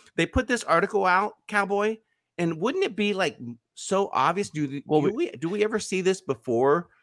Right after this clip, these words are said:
Speaker 1: where the New York Times issues an editorial in regards to an individual and a consp-, conspiracy st-, theory? I mean, that's just how stupid these people are, time and time again. It just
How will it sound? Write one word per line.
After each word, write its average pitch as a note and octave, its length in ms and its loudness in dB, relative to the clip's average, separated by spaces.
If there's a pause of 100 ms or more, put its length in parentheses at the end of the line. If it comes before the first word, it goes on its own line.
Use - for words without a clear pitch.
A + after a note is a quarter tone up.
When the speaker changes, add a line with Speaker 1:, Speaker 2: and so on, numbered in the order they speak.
(220)
Speaker 1:
where C#3 200 6
the B2 140 -2
New B2+ 80 -2
York C3 220 -2
Times C3 420 -2 (140)
issues C3+ 400 -2
an A2 100 -6
editorial A2+ 640 0
in A#2+ 80 -2
regards G#2 420 0
to B2 320 -6 (520)
an A2 120 0
individual A2 800 0
and G#2 100 -4
a G2 60 -6
consp-, - 380 -8 (120)
conspiracy A2+ 480 -6
st-, - 300 -16 (180)
theory? D#3+ 340 0 (520)
I G3 60 -2
mean, G3+ 240 0
that's B3 160 -2
just - 200 0
how A#3 140 0
stupid - 720 -2
these D3 220 0
people C#3+ 380 -4
are, C#3 360 2
time G3+ 400 -4
and G#2 80 -6
time C3+ 200 -2
again. A#2 220 -4
It C#3 60 -2
just E3+ 220 -6